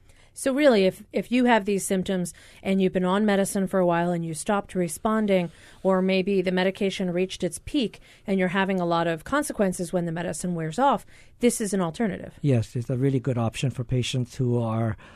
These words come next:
Speaker 2: uh, still wanna be functioning, uh, and, uh, continue with their daily activities, 'cause the, uh, deep brain stimulation can alter their, uh, how they function.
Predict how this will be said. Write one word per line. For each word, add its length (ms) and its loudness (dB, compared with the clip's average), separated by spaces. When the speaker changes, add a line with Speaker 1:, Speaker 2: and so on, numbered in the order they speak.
Speaker 2:
uh, 180 -6
still 400 2
wanna 260 -2
be 160 -2
functioning, 800 -2
uh, 360 -6
and, 500 -4
uh, 360 -8
continue 360 2
with 140 0
their 100 -4
daily 300 0
activities, 560 -2
'cause 200 -6
the, 140 -4
uh, 280 -8
deep 140 -6
brain 140 -2
stimulation 420 -4
can 140 -2
alter 300 -4
their, 340 -6
uh, 240 -8
how 180 -6
they 100 -2
function. 500 -8